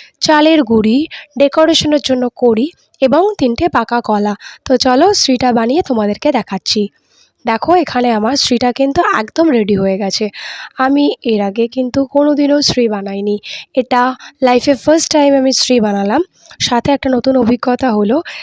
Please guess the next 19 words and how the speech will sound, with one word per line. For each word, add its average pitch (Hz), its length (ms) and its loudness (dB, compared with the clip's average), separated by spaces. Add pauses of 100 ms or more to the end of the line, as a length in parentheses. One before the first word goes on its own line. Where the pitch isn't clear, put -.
(180)
জানি 262 240 2
না 359 100 4
তোমাদের 240 360 2
সবার 220 340 -2
এটা 214 220 -4
কেমন 214 280 -2
লাগবে, 202 380 -2 (520)
কিন্তু 254 260 0
আমার 233 280 -4
এটা 220 200 -4
খুব 320 260 -4
ভালো 214 260 0
লেগেছে। 190 400 -4 (440)
তোমরা 277 280 0
সবাই 233 380 0
আমাকে 220 460 -4
কমেন্টের 269 480 0
মাধ্যমে 240 340 2
জানিও 214 380 0